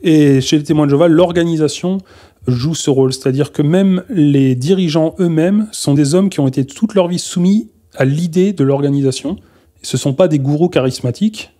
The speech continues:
Alors, on est aussi dans des jeux de pouvoir, dans des jeux d'influence. Euh, attention, hein, c'est des hommes qui ont un statut social important,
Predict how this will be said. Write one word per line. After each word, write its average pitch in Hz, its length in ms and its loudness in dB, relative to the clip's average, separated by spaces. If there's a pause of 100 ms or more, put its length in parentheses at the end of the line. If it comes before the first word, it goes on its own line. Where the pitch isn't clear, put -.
(140)
Alors, 123 280 -6
on 123 200 -2
est 117 280 -4
aussi 120 340 -12
dans 120 160 -4
des 117 100 -2
jeux 117 140 -2
de 120 60 -12
pouvoir, 147 500 0
dans 120 140 -4
des 120 120 -2
jeux 120 220 -2
d'influence. 131 720 -2
Euh, 117 300 -6
attention, 117 520 -8
hein, 104 60 -10
c'est 135 140 -6
des 123 180 -2
hommes 135 160 0
qui - 220 -8
ont 120 100 -6
un 117 60 -6
statut 139 500 -4
social 135 640 -2
important, 170 540 -4